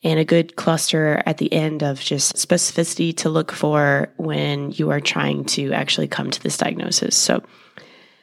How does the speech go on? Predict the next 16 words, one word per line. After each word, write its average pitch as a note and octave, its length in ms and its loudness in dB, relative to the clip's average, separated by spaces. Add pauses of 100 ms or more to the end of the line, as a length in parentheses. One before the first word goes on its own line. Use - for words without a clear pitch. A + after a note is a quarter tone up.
(800)
the E3+ 100 2
diagnoses E3 680 2
that D3+ 140 2
we'll - 80 -2
see D3+ 280 2
this D3+ 360 2
commonly D3+ 580 -4
with D#3 440 2 (100)
are C#3+ 680 0 (120)
maybe C#3+ 440 -4
spondylosis D3 960 0
with C#3+ 280 0
radiculopathy D#3 760 0
or D3 280 4
cervical D3 360 -2
disc C#3+ 440 -2